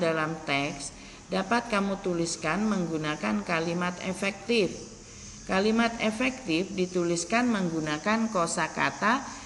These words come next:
yang sesuai konteks dan tidak bermakna ganda atau rancu. Kamu dapat menggunakan kosakata baku itu untuk menuliskan kalimat efektif.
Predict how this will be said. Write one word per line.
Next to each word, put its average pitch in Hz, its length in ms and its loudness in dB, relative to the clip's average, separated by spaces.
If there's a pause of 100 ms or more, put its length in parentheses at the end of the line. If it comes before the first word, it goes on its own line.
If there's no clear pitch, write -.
(160)
yang 226 320 6
sesuai 196 720 2
konteks 165 720 0
dan 180 320 2
tidak 180 560 0
bermakna 170 800 -2
ganda 147 640 2
atau 131 400 -2
rancu. 170 640 0 (1500)
Kamu 220 320 6
dapat 202 400 6
menggunakan 196 720 2
kosakata 190 640 0
baku 156 480 0
itu 156 640 -2
untuk 165 400 0 (160)
menuliskan 165 960 0
kalimat 151 720 0 (160)
efektif. 139 1700 -4